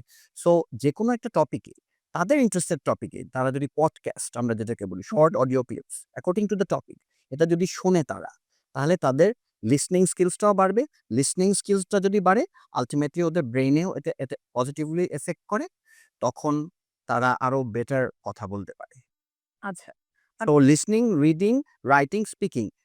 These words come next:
Speaker 1: চারটাই ইম্পর্টেন্ট, যেটা ultimately ছোট বাচ্চা থেকে আপনি ও লেভেল, এ লেভেল পার হয়েও আইএলটিএস এ যেই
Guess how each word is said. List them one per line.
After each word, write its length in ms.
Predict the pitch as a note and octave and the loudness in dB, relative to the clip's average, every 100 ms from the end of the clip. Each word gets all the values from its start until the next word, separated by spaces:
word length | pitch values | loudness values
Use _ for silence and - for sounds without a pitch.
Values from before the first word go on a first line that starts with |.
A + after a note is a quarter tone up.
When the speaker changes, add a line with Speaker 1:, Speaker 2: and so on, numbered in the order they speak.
| _ | _
Speaker 1:
চারটাই 460 | F3+ F3 _ A3 A3 | -2 -2 _ 0 2
ইম্পর্টেন্ট, 560 | E3 C3 A2 G2 G2 - _ _ | 2 2 -2 -4 -14 -18 _ _
যেটা 280 | C3+ F3+ D#3+ | 0 4 4
ultimately 600 | - G3+ G3+ - G#3 G3+ - _ | 2 0 0 0 -2 -2 -8 _
ছোট 140 | - F3 | -6 -2
বাচ্চা 300 | F3 E3+ G3 | 0 -2 -4
থেকে 300 | G3 F#3+ F#3+ - _ | -4 -4 -4 -6 _
আপনি 260 | - - E3+ | -12 -6 -4
ও 100 | D#3+ | 0
লেভেল, 240 | E3+ F3+ | 0 2
এ 60 | F3+ | 4
লেভেল 220 | F3+ F#3 | 2 0
পার 280 | F3 E3 E3+ | 0 0 2
হয়েও 140 | F#3 | 0
আইএলটিএস 600 | F#3 C#3 D#3 F#3 G3 F#3 | 0 0 0 0 0 -2
এ 60 | G3 | -2
যেই 280 | E3 E3 | -2 -2